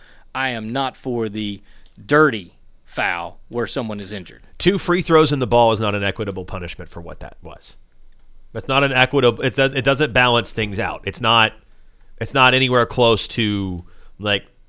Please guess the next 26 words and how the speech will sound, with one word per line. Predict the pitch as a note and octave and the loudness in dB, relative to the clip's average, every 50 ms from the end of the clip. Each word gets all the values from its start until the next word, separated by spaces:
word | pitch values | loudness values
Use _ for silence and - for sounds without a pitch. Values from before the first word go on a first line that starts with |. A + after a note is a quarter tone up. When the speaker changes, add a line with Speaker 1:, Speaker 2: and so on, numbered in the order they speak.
| _ - _ - - - - - - | _ -20 _ -20 -20 -20 -20 -20 -16
Speaker 2:
uh, | - - - - - - - | -14 -14 -14 -16 -16 -8 -4
ameliorating | D3+ C#3+ C#3 C#3 C#3 D3 D#3 E3 E3 D3+ C#3+ C#3 C#3 C3+ C3+ B2+ B2+ B2 A#2+ A#2 | -2 -2 0 2 2 4 4 6 6 6 6 6 6 6 6 4 2 2 0 0
the | A#2+ A#2+ A#2 A#2 | 0 2 2 2
impact | A#2+ A2+ G#2 - A2 G2 F#2 F#2 - - - - | 2 2 0 2 4 4 4 4 2 -4 -6 -2
of, | - G2+ G2 F#2+ F#2 F2+ F2+ F2 - - - - | 2 2 4 4 2 2 -2 -4 -8 -10 -4 -2
um, | F#2+ F#2 F2+ F2 E2+ F2 E2+ E2 F2+ - - - - - - - - - - - - - - - - - - - - - - - - - - - - - - - | 0 0 0 0 -2 -4 -8 -12 -14 -16 -20 -20 -20 -20 -20 -20 -20 -20 -20 -20 -20 -20 -20 -20 -20 -20 -20 -18 -18 -18 -18 -18 -20 -20 -20 -20 -20 -20 -14 -8
the, | G2+ A2 G#2+ G2+ G2 - - - | -6 -4 -4 -4 -6 -6 -10 -10
the, | - F#2 F#2+ F2 D2+ - - | -8 -8 -8 -8 -10 -10 -10
the, | G#2 G2+ F#2 F#2 - | -8 -8 -8 -10 -10
the | - G#2+ G#2 G#2 | -10 -8 -2 -2
injury, | G#2 A2+ A#2 F#2 G2 G#2 G2 G2+ G2 G2 F#2+ - - - | -2 0 -2 -2 -2 -2 0 0 -2 -2 -4 -8 -8 -8
the | G2+ | -8
foul | F#2+ - - A#2 G#2+ G#2 G#2 G#2 G#2 | -4 0 2 4 4 6 4 4 2
itself, | - - - - A2 F#2+ F#2 F#2 - | 0 -4 -2 2 2 2 2 2 -2
the | - G#2 G2+ | -2 0 2
act | F#2+ G2+ G2 - - | 2 2 0 -2 -6
itself. | G2+ F#2 - - - F#2+ E2+ E2+ E2 - - - - - - - - - - - - - - - - | -10 -8 -6 -4 -2 -2 -2 -2 -4 -8 -14 -20 -20 -20 -20 -20 -20 -20 -20 -20 -20 -20 -20 -20 -10
Um, | - - F#2+ F#2+ F2+ F2 F2 F2+ F2 E2 D#2+ - - - - - - - - _ _ - - - - - - - - - - - - | -4 -2 0 0 0 0 -2 -4 -6 -8 -12 -16 -20 -20 -20 -20 -20 -20 -20 _ _ -20 -20 -20 -20 -20 -20 -20 -20 -20 -14 -4 0
I'm | B2 E3 E3+ | 0 0 0
still | - - B3 - | 2 0 0 2
pretty | - - G3+ | 2 0 0
upset | D3 - - D3 D#3+ | 0 0 2 0 0
about | C#3+ G2 F#2+ - - | 0 -2 -6 -8 -10
it. | - - - - | -12 -14 -8 -4
And, | A#2+ B2+ B2+ B2+ B2+ - | 0 0 0 0 -2 -2
and, | B2+ C3 C3 B2+ B2+ B2 | 0 0 2 0 -2 -4